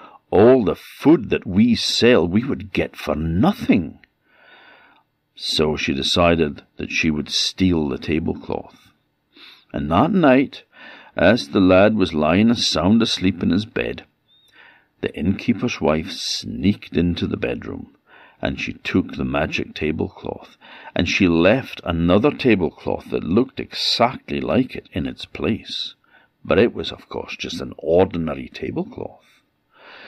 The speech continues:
Now, the next morning, the boy got up, he took the tablecloth, and he went home. And he put it on the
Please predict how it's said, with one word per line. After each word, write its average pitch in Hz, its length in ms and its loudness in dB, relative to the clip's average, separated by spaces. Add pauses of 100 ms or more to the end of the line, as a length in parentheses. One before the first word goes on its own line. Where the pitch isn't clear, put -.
(760)
Now, 156 240 8
the 165 100 6
next 131 320 4
morning, 98 380 6
the 80 220 2
boy 95 180 4
got 87 220 2
up, 127 260 2 (120)
he 80 140 -10
took - 300 -2
the - 180 -8
tablecloth, 101 560 4
and 78 120 -4
he 87 120 0
went 85 340 0 (100)
home. 71 340 -4 (920)
And 107 120 6
he 95 140 2
put - 260 -2
it 113 80 2
on 85 140 -2
the 80 80 0